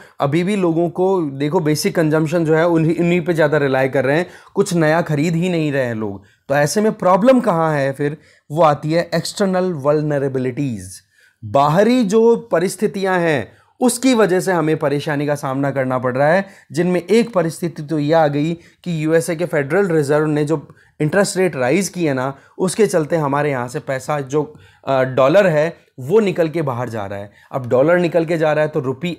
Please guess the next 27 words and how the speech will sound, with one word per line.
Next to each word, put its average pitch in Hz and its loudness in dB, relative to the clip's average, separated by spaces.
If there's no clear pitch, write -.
एप्रिशि-, 156 -4
डेप्रिशिएट 190 0
हो 196 2
रहा 190 4
है, 185 -2
रुपी 170 -4
की 160 -4
वैल्यू 139 0
कम 214 2
हो 202 2
रही 185 0
है, 180 -2
तो 185 -4
हम 165 -2
जो 147 -2
भी 202 -4
इंपोर्ट 165 -2
कर 165 0
रहे 151 0
हैं 139 0
ना, 143 -2
वो 170 2
महंगा 131 0
पड़ 135 -2
रहा 113 -4
है 113 -6
हमारे। 95 -10